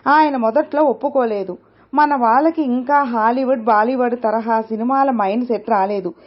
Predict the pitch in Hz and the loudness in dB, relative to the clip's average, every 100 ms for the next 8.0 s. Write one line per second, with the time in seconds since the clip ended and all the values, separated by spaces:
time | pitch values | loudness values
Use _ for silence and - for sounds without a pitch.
0 | - - _ 359 392 415 359 349 294 254 | -20 -20 _ 0 2 2 2 2 0 0
1 | 320 349 320 285 - 277 320 370 359 285 | 0 2 0 0 -4 -2 0 0 2 2
2 | 254 262 254 262 254 233 233 240 233 202 | 4 0 -4 -6 -2 -4 -2 -2 -2 -4
3 | 214 233 220 214 208 190 180 180 170 175 | -4 -6 -4 -4 -2 -2 -4 -4 -6 -8
4 | _ - - - 302 370 349 247 262 240 | _ -20 -6 2 2 4 2 2 2 0
5 | 208 185 233 349 - _ _ - 320 381 | -2 -4 -4 -4 -8 _ _ 0 2 4
6 | 392 392 302 269 247 247 302 311 _ _ | 0 0 0 0 0 -2 -2 -6 _ _
7 | - 240 269 320 294 220 - 202 180 | -2 2 4 2 0 -2 -2 -4 -4